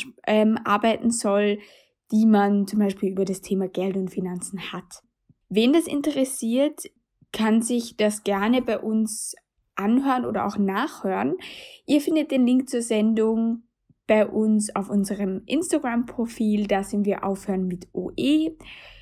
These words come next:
Ihr könnt uns auch bei der Gele-, bei der Gelegenheit gleich mal folgen.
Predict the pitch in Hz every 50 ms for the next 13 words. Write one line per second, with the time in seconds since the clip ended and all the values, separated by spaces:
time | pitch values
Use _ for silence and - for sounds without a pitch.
0 | - _ _ _ _ _ _ _ - - 226 226 - 226 226 214 220 220 214 208
1 | - - 202 202 202 - - 208 196 208 202 190 202 202 196 196 190 - - -
2 | - 202 196 196 202 190 208 196 196 196 202 202 202 196 185 - - 175 190 185
3 | 180 185 185 185 - - - 214 254 262 233 233 233 233 233 247 -